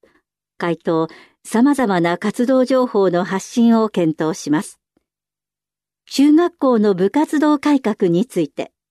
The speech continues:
質問、総合型地域スポーツクラブや民間事業者などと連携し、部活動の指導体制の改革を。回答、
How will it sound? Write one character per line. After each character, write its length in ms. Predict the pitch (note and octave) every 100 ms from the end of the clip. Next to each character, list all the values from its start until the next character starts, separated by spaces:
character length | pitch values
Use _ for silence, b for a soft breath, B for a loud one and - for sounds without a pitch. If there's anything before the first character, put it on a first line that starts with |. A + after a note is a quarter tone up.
| b b _ -
質 280 | - - G#3+
問、 220 | F#3+ G3+ B B B
総 320 | - C#4 D4
合 220 | D4 D4
型 320 | C#4 C#4 C4+
地 220 | C4+ E4
域 180 | C#4+ A#3+
ス 100 | -
ポ 180 | - C4
ー 40 |
ツ 180 | C4 B3+
ク 100 | B3+
ラ 140 | A#3+ A3
ブ 100 | F#3+
や 260 | F#3 E3+
民 220 | F3+ C#4
間 220 | C#4+ D#4 C#4
事 140 | C#4+
業 180 | D4 D4+
者 220 | - B3
な 100 | B3
ど 140 | B3
と 200 | G#3+ F#3+
連 200 | F3 G#3+
携 240 | G#3 G#3 A3+
し、 260 | - G3+ b b b
部 120 | G#3+ A#3
活 280 | C4+ C4
動 200 | G#3+ G#3
の 140 | G3+ A#3
指 200 | B3 A#3
導 140 | D4+ D4+
体 180 | D#4+
制 240 | D4+ C4 A3+
の 160 | G#3+
改 220 | - A3+ G#3
革 400 | G3 - F#3 F3+
を。 100 | - _ _ _ _ _ _ _ _ _ _
回 180 | F3+ D#3+
答、 320 | E3+ D#3